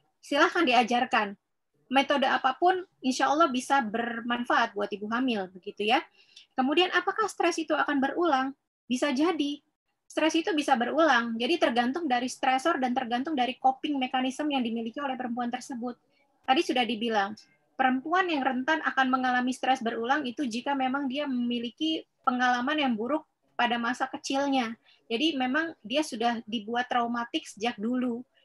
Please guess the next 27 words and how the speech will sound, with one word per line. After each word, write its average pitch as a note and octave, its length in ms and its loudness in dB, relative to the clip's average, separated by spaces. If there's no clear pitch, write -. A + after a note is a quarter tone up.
Jadi C4 240 0
dia D4+ 80 4
gampang B3+ 480 2
menerima B3 560 0
rangsangan-rangsangan B3+ 960 -2
stres. C4+ 640 -2
Begitupun B3 560 -4
dengan C#4+ 320 0
perempuan C4+ 640 0
yang B3+ 80 0
memang C#4+ 320 -2
ambang A#3+ 400 2
rasa B3+ 320 0
nyerinya B3 400 0
sangat C4 400 -4
tipis. - 640 -6
Jadi A3 240 -2
rasa C4+ 320 2
nyerinya B3+ 400 0
itu, B3+ 500 -4
rasa C#4 300 2
nyeri C#4 240 0
itu F#4 160 -2
sangat B3+ 320 -4
subjektif G#3+ 640 -6
ya. G3+ 160 -6
Jadi A3+ 120 -4